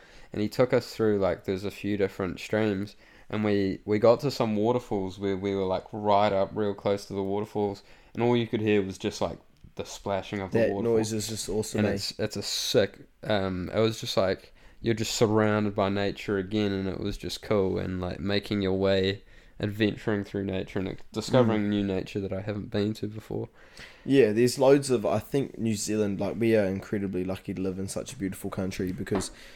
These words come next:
Speaker 2: you can l-, honestly drive twenty minutes,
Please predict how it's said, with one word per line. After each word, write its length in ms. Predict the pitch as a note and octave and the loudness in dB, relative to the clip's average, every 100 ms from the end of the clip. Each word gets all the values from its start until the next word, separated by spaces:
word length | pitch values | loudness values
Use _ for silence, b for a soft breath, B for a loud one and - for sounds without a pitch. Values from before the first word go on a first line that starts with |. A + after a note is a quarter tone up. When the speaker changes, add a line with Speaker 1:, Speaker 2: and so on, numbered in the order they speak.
| B - | B 2
Speaker 2:
you 180 | A#2+ B2 | 4 6
can 320 | C3+ G#2+ G#2 | 4 2 0
l-, 60 | - | 2
honestly 420 | A2+ A2 - G#2 | 2 2 0 -2
drive 680 | G2 G2+ G2+ G2+ G2 G2 - - B B - - - - - - - - | -2 2 4 6 4 0 -12 -20 B B -20 -20 -20 -18 -14 -12 -12 2
twenty 280 | - A#2+ A2 | 6 6 4
minutes, 520 | G2+ F2+ - - | 0 -2 -8 -14